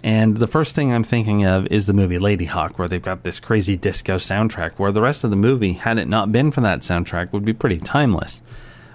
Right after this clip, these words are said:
But because they decided to use that style of instrumentation and that technique, it, it really does date the film. And so, me personally, I avoid that, and I try and go a little bit more classic, but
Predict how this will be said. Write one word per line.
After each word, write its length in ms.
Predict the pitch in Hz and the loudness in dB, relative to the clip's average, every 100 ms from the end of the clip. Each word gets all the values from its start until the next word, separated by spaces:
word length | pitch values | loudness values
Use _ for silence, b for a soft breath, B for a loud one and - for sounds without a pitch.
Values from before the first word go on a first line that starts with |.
| - | -4
But 280 | 101 95 - | -2 -2 -4
because 400 | 104 - 107 95 | -8 0 0 2
they 120 | 95 | 0
decided 440 | 90 - 95 95 87 | 0 -2 0 0 0
to 100 | 92 | 0
use 300 | 95 95 - | 2 0 -2
that 440 | - 95 95 - - - | -2 0 0 -2 -10 -20
style 440 | - - 95 95 92 | -16 -4 -2 0 0
of 120 | 95 | 0
instrumentation 1040 | 95 - - 85 - 107 95 - 90 73 - | -2 -4 -4 -4 -2 -2 -2 -4 -6 -6 -12
and 420 | 90 82 82 85 B B B B B - | -12 -8 -8 -10 B B B B B -8
that 340 | 90 92 - | -2 -2 -4
technique, 680 | - 101 - 165 123 113 - - | -6 -4 2 4 4 2 -4 -4
it, 260 | 104 95 - - - - | -2 -2 -4 -20 -18 -4
it 200 | 92 95 | -2 -2
really 200 | 87 87 | -2 -4
does 300 | 90 107 107 | -4 -4 -6
date 520 | 98 101 139 - - - | 0 2 2 -2 -14 -4
the 100 | 101 | -2
film. 460 | - 190 107 80 - - - - | 0 0 0 -4 -16 -20 -20 -8
And 480 | 90 87 85 92 - - - | -4 -4 -4 -6 -10 -20 -14
so, 400 | - 92 85 82 - B B B | -4 0 0 -2 -8 B B B
me 140 | - 82 | -4 -2
personally, 540 | - 180 180 180 185 - | 2 2 2 2 2 0
I 80 | 98 | -2
avoid 460 | 76 104 117 123 | -2 0 2 2
that, 300 | 113 131 170 - | 2 2 2 -2
and 180 | 113 95 | -4 -2
I 80 | 95 | -4
try 200 | - 104 | -2 0
and 80 | 98 | 2
go 100 | 92 | 2
a 40 | |
little 140 | 90 | 0
bit 140 | 92 80 | 0 -2
more 200 | 80 76 | -4 -6
classic, 680 | - - 123 - 202 - - - | -6 -4 -4 -2 -2 -4 -18 -8
but 240 | - 85 | -4 -4